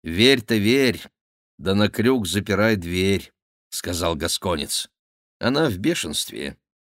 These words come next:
Её гизы чуть не в лепёшку расплющены этим ударом». «О, государь!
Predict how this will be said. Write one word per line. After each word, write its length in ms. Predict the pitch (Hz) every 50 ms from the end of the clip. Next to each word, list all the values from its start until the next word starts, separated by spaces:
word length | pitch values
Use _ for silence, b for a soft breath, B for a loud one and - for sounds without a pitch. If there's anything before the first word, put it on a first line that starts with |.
| _ _ _ _ _
Её 340 | - 95 110 107 107 113 113
гизы 680 | 101 85 95 123 160 170 131 90 85 85 73 71 - - _ _ _ _ _ _
чуть 300 | - - 143 151 147 -
не 140 | 139 147 156
в 80 | 139
лепёшку 640 | 147 151 135 101 - 110 127 143 147 - - - 123
расплющены 800 | 117 113 107 - - 110 110 107 101 95 - - 104 98 98 101
этим 440 | - - 110 104 98 - 104 104 107
ударом». 580 | 107 98 90 95 80 76 69 65 64 62 - - _ _ _ _ _ _ _ _ _ _ _ _ _ _ _ _ _ _ _ _ _ -
«О, 680 | - - 127 - 330 330 165 160 160 156 147 143 139 123
государь! 1120 | 120 139 139 - - 147 156 156 175 180 185 185 185 170 156 156 139 110 101 90 -